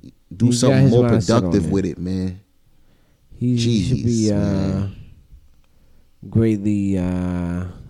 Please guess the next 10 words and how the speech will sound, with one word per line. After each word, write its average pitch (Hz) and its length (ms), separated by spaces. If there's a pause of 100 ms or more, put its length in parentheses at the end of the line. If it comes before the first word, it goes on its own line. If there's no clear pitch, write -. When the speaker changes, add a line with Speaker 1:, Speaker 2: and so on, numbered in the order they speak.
(880)
Speaker 2:
shitted 101 540
on 85 220
heavily. 85 360
He's 104 180
Speaker 1:
Yo, 123 240
Speaker 2:
got 73 80
a - 80
fucking 90 320
sickness. - 160
Speaker 1:
but 92 80